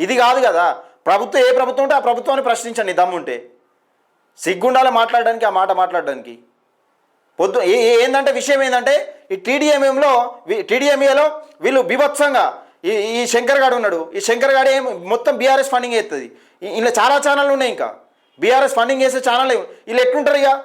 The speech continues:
ఈ దాసరి సీనన్న కానీ కాళోజీ ర-, రగన్న కానీ ఎట్లుంటారు? వీళ్ళు ఉండరు కదా,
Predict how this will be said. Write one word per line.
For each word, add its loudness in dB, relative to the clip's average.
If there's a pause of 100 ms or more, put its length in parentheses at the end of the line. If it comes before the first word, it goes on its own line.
(140)
ఈ -18
దాసరి 2
సీనన్న -2
కానీ 0
కాళోజీ 2
ర-, 2 (220)
రగన్న 2
కానీ 0
ఎట్లుంటారు? -2
వీళ్ళు -2
ఉండరు 0
కదా, -2